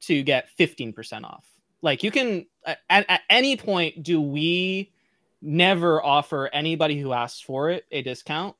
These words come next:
There's, like, seventeen forms that you could submit on our website to get a discount for fifteen percent off. And on our checkout page, if you put in, like, save fifteen into our discount code thing, which everybody tries, 'cause, like, you might get lucky.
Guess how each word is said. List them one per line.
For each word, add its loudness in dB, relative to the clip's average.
There's, -4
like, -2
seventeen 0
forms -6
that -4
you -10
could -12
submit -10
on -2
our -4
website -6
to -14
get -2
a -4
discount -10
for -16
fifteen -14
percent -14
off. -12
And 2
on 4
our 4
checkout 2
page, -2
if -4
you 2
put 6
in, 4
like, -2
save 0
fifteen -4
into -4
our -2
discount -2
code -4
thing, -8
which 2
everybody 4
tries, -2
'cause, -6
like, -4
you -2
might 0
get -2
lucky. -2